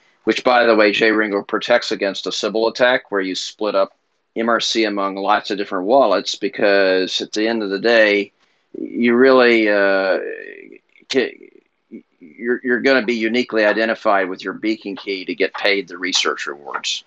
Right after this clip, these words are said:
right? So that, that's, that gives you an extra level of protection o-,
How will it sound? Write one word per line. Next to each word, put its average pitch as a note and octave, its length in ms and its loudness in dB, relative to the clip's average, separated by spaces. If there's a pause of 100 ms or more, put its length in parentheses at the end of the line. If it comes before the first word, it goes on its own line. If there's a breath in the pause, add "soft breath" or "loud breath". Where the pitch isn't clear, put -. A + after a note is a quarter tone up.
(400)
right? F2 300 0
So F#2 140 0
that, F2+ 380 0
that's, - 500 -2
that F#2 220 0
gives G2+ 240 0
you G2 60 2
an F#2+ 60 4
extra F#2 380 0
level F2 320 0
of - 120 -14
protection F2 580 -4
o-, F2 120 -4